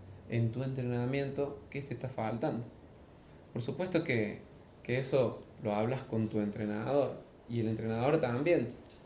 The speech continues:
Que vos le digas a tu entrenador, eh, qué viste,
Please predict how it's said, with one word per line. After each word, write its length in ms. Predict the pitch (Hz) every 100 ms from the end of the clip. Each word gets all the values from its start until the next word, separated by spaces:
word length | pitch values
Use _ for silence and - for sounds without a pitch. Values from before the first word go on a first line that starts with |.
| -
Que 100 | -
vos 220 | 113 165
le 120 | 165
digas 340 | 156 151 135 123
a 80 | 113
tu 100 | 117
entrenador, 680 | 113 113 113 123 135 131 - - - - - -
eh, 380 | - 117 110 107
qué 140 | - 151
viste, 520 | 156 156 151 123 117